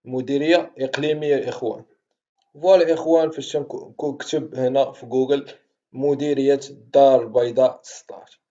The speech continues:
تطلع لي أول حاجة، تنورك عليها، تطلع لي هاد الصفحة. فاش تنجي هاد الصفحة، قال لك هما في الإعلان مديرية، من طرف مديرية الإقليمية.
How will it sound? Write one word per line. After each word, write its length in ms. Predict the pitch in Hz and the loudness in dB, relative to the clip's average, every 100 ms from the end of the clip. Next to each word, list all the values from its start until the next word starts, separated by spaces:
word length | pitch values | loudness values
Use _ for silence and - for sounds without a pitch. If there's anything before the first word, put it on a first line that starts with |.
| _ _ _ - | _ _ _ -20
تطلع 340 | - 190 165 | 0 4 4
لي 240 | 160 165 | 6 6
أول 400 | 165 170 175 151 | 6 4 4 4
حاجة، 380 | - 127 120 127 - _ _ _ _ _ _ _ _ _ _ | 2 -2 0 -4 -8 _ _ _ _ _ _ _ _ _ _
تنورك 460 | - 156 147 - 131 | -2 2 2 0 -4
عليها، 380 | 117 120 120 _ _ _ _ _ _ _ _ _ _ _ | -2 -2 -4 _ _ _ _ _ _ _ _ _ _ _
تطلع 320 | _ - 170 | _ 2 4
لي 240 | 151 156 151 | 4 4 6
هاد 140 | 139 | 6
الصفحة. 480 | - - 123 - _ _ _ _ _ _ _ _ | 4 -2 -2 -6 _ _ _ _ _ _ _ _
فاش 160 | 165 165 | -14 -6
تنجي 260 | 190 156 165 | -4 4 4
هاد 60 | |
الصفحة، 560 | - 151 131 156 180 - _ _ _ _ 127 | 4 0 2 2 2 -4 _ _ _ _ 0
قال 160 | 151 | 2
لك 180 | 151 151 | 0 0
هما 240 | 147 147 | 0 0
في 100 | 139 | 0
الإعلان 560 | 135 143 151 202 214 202 _ _ _ _ _ _ _ _ _ _ _ - | -2 -2 0 2 2 0 _ _ _ _ _ _ _ _ _ _ _ -10
مديرية، 720 | 131 143 139 165 175 175 175 | -2 0 2 2 4 4 2
من 140 | 165 | 0
طرف 360 | 160 156 175 180 | 0 2 2 0
مديرية 640 | 151 156 151 151 175 185 | -4 -2 0 0 -2 -2
الإقليمية. 800 | 180 170 170 151 143 135 107 95 | -4 -6 -6 -6 -4 -6 -10 -16